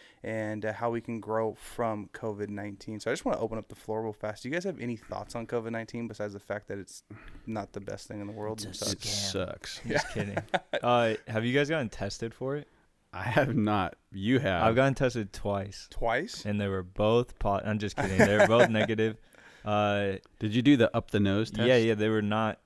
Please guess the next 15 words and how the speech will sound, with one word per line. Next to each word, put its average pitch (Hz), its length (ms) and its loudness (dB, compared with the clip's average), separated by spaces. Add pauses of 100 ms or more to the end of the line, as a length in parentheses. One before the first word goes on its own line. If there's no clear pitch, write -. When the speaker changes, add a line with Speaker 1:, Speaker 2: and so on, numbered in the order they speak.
Speaker 2:
those 117 300 2
are 113 40 -6
the 107 120 -4
bad 104 260 0
ones. 95 260 -8 (280)
So 117 140 -4
here's 127 240 2
the 120 120 -4 (280)
thing. 123 200 0
The 107 80 0
first 147 340 4
one 123 140 -2
I 113 60 2
went 110 240 0
in 107 280 -2